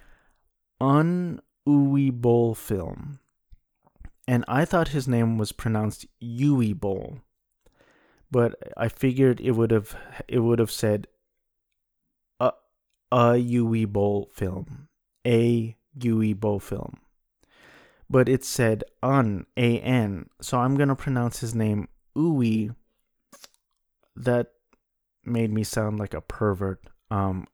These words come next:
Uwe. Uwe. Uwe Boll. I th-, I think I might just keep saying Uwe Boll 'cause that sounds better, but who cares, you know?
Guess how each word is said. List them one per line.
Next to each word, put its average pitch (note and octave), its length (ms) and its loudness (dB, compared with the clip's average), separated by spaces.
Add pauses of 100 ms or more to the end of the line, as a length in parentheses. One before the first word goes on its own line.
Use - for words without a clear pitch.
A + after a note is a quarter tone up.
Uwe. G#2+ 540 -2 (720)
Uwe. A3 840 -4 (1200)
Uwe D3 420 4
Boll. A2 520 2 (720)
I B2+ 120 4
th-, - 220 -6
I A#2+ 160 0
think E3 260 0
I C3+ 80 6
might A#2+ 220 4
just - 420 -6 (180)
keep - 280 -2
saying A2 460 0
Uwe G#2+ 380 2
Boll G2+ 260 0
'cause G#2 220 -6
that G#2+ 160 -2
sounds G#2 380 -2
better, G2+ 640 -4 (160)
but G2+ 260 -6 (1600)
who B2 160 -6
cares, - 580 -12 (220)
you G2+ 120 -4
know? G2 260 -4